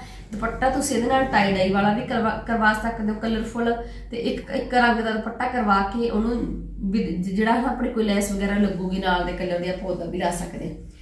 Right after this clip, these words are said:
ਬਾਕੀ ਜਿਵੇਂ ਤੁਹਾਡੀ ਪਸੰਦ ਹੋਈ, ਚੁਆਇਸ ਹੋਈ, ਕਿਸੇ ਹੋਰ ਕਲਰ ਤੇ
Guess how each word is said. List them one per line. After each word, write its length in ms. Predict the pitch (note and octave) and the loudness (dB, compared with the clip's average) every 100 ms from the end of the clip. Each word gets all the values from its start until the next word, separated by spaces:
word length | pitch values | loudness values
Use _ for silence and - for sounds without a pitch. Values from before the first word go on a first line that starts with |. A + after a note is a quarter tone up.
| - - | -14 0
ਬਾਕੀ 300 | G3+ A#3 A#3 | 2 4 4
ਜਿਵੇਂ 240 | G#3+ G#3 | 4 4
ਤੁਹਾਡੀ 280 | G#3 A#3+ A3+ | 2 2 2
ਪਸੰਦ 440 | - - G3 F3+ G#3+ | 0 -2 -2 0 0
ਹੋਈ, 220 | A3 G#3+ | 0 0
ਚੁਆਇਸ 400 | A3 F#3+ F3 - | 0 0 0 2
ਹੋਈ, 200 | G#3+ A3 - - - | 2 2 0 -14 -12
ਕਿਸੇ 180 | - A#3+ | -4 0
ਹੋਰ 320 | A3+ G3+ F#3 | 0 0 0
ਕਲਰ 240 | F#3+ G#3+ G#3 | 2 4 4
ਤੇ 240 | A#3 A#3 | 4 4